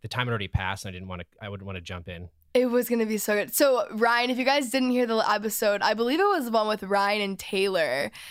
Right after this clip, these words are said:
Speaker 2: And Ryan had a podcast at one point when he was living in Nashville. And he has this whole, like, howdy <laughs> thing, and it's really funny.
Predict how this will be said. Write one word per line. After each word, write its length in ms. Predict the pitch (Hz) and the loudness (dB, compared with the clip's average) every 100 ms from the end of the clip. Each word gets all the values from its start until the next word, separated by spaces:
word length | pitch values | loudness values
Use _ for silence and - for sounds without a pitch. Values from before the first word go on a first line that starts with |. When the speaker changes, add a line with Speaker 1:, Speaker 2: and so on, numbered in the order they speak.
| - - - | -18 -6 0
Speaker 2:
And 440 | 247 233 220 196 | 2 2 0 0
Ryan 480 | 208 214 330 285 226 | 2 2 2 2 2
had 180 | 226 214 | 2 2
a 100 | 220 | 2
podcast 440 | 220 226 233 208 | 0 2 0 0
at 80 | 175 | -2
one 160 | 190 190 | -2 -2
point 260 | 190 202 | -2 -2
when 100 | 233 | 0
he 80 | 220 | -2
was 140 | 196 202 | -4 -4
living 200 | 196 190 | -2 -2
in 80 | 190 | 0
Nashville. 680 | 180 302 - 151 120 226 - - - | 0 -2 -2 0 0 -2 -6 -18 -2
And 220 | 240 240 247 | 0 2 2
he 100 | 277 | 2
has 240 | 262 269 | 2 0
this 160 | 254 - | -2 -2
whole, 180 | 220 | 0
like, 200 | 226 175 | 2 0
howdy 880 | - - 247 302 320 339 339 370 381 | -2 0 2 2 2 2 2 2 2
<laughs> 0 | |
thing, 340 | 311 302 285 254 | 2 0 2 2
and 80 | 247 | 0
it's 140 | 220 | -2
really 400 | 196 190 202 202 | -6 -2 0 -2
funny. 520 | - 185 196 240 359 | -2 -4 -2 -2 -2